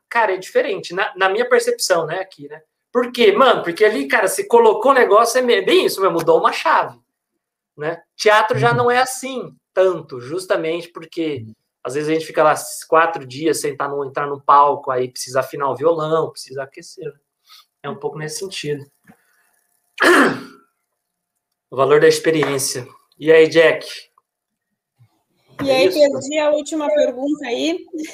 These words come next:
Speaker 2: <laughs> Mas
Speaker 1: Não, a
Speaker 2: depois
Speaker 1: gente
Speaker 2: eu
Speaker 1: tava
Speaker 2: me
Speaker 1: comentando,
Speaker 2: lembro.
Speaker 1: o Zac comentando de, das pesquisas de circo, como que alguns palhaços, às vezes, assim, de circo, são, é diferente, né, o caminho, que às vezes
Speaker 2: Uhum.
Speaker 1: eles chegam, já muda a chave, já vai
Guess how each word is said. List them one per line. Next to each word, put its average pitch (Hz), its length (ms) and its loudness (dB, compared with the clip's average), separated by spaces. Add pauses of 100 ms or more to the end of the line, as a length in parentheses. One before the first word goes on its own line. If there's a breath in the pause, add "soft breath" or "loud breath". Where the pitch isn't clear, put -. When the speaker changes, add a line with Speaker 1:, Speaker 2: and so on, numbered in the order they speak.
(180)
Speaker 2:
<laughs> - 760 -10
Mas 262 100 -6
Speaker 1:
Não, 196 80 4
a 233 40 4
Speaker 2:
depois 240 100 2
Speaker 1:
gente 262 80 4
Speaker 2:
eu 269 60 0
Speaker 1:
tava 285 180 4
Speaker 2:
me 269 40 0
Speaker 1:
comentando, 214 560 0
Speaker 2:
lembro. 185 200 0
Speaker 1:
o 185 60 4 (200)
Zac 190 220 0
comentando 196 400 -4
de, 185 80 -4
das 175 200 -2
pesquisas 175 580 -6
de 147 100 -10
circo, 208 580 -6 (400)
como 214 240 2
que 226 100 0
alguns 202 300 4
palhaços, 180 460 0
às 165 80 -8
vezes, 175 180 -4
assim, 165 240 -10
de 147 140 -16
circo, 196 460 -6
são, 180 180 -4
é 175 160 -2
diferente, 202 560 -2
né, 170 100 -2
o 170 80 -2
caminho, 170 460 -4
que 156 80 -4
às 151 60 -2
vezes 123 140 -2
Speaker 2:
Uhum. 269 80 0
Speaker 1:
eles 294 220 0
chegam, 185 340 0
já 175 240 0
muda 160 440 -4
a - 20 0
chave, 170 420 0
já 160 180 0
vai 156 340 0